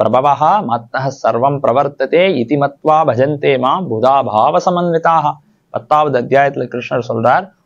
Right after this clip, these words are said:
"ஒட்டுமொத்த பிரபஞ்சத்துக்கும் மூல தோற்றம் நானே."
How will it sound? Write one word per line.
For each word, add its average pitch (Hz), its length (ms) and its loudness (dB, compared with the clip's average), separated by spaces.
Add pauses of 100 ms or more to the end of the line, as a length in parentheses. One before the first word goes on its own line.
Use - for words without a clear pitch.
(100)
"ஒட்டுமொத்த 180 840 0
பிரபஞ்சத்துக்கும் 175 1000 0
மூல 180 320 4
தோற்றம் 165 640 0
நானே." 117 840 -2